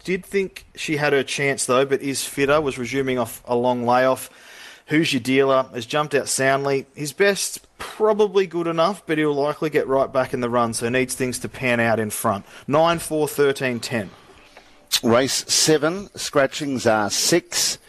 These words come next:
Speaker 2: thirteen, fourteen, seventeen and eighteen. Open race,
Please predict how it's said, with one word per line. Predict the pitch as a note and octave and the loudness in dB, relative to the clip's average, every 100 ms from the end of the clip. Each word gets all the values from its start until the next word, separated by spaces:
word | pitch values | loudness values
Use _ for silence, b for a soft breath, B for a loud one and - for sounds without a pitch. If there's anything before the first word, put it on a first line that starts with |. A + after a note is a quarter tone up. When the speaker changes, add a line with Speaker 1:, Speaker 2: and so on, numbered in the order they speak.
| B - | B -14
Speaker 2:
thirteen, | - D#3 D3+ D3 D3 C3 C3 E3 F3 | -2 4 4 4 0 0 0 -4 -10
fourteen, | - - C#3 C3 - A2+ A2 D#3 F3 | -10 0 2 2 2 2 2 -2 -4
seventeen | - - D#3 D3 C3+ B2 D3 C3+ B2+ B2 | -4 0 2 2 -2 -2 0 0 0 -2
and | - A2+ A2 G#2+ - | 0 2 2 2 2
eighteen. | A2 A#2 A2 G#2 E2 B B B B | 2 4 2 0 -8 B B B B
Open | B2 D#3 E3 D3 | 2 2 0 0
race, | B2+ C#3+ F3+ | 2 2 0